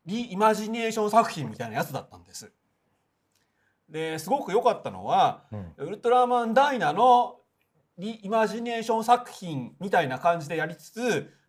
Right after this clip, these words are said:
Speaker 1: 鶴野武とかあいに呼ばなかったところがね、すごく良かったんですよ。
Speaker 2: <laughs> そうだね。
Speaker 1: ああ。まあ、長野博とかよ-、なかなか呼ぶの難しいと思うんですけど、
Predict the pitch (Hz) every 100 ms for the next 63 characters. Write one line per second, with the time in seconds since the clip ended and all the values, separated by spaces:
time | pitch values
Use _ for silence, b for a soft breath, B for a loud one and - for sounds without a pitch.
0 | - 269 269 185 214 208 185 160 131 139
1 | 175 226 220 202 190 254 233 202 - -
2 | 127 123 98 104 170 226 - 190 208 147
3 | 165 147 170 95 101 - 104 _ _ _
4 | _ _ - 131 107 82 120 - 120 110
5 | - _ _ _ _ _ _ _ _ _
6 | _ 190 196 254 302 254 214 226 220 196
7 | 151 143 139 185 - 175 _ - 175 196
8 | 226 226 185 185 233 147 170 214 226 226
9 | 160 113 143 110 - - 107 214 139 -